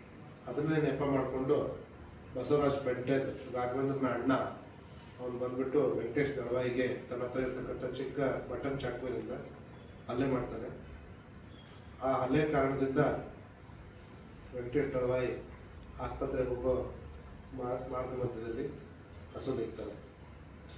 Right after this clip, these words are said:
ಈ ವಿಚಾರವಾಗಿ ತಕ್ಷಣ ನಮ್ಮ ಪೊಲೀಸರು ಪ್ರಕರಣನ ದಾಖಲೆ-, ದಾಖಲೆ ಮಾಡಿಕೊಂಡು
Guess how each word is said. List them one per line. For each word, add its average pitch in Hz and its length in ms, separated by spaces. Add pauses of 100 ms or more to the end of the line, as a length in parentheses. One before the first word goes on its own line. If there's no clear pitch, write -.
(400)
ಈ 165 40
ವಿಚಾರವಾಗಿ 151 840 (140)
ತಕ್ಷಣ 139 320 (520)
ನಮ್ಮ 117 140
ಪೊಲೀಸರು 127 720 (840)
ಪ್ರಕರಣನ 123 480
ದಾಖಲೆ-, - 720
ದಾಖಲೆ 127 260
ಮಾಡಿಕೊಂಡು 117 800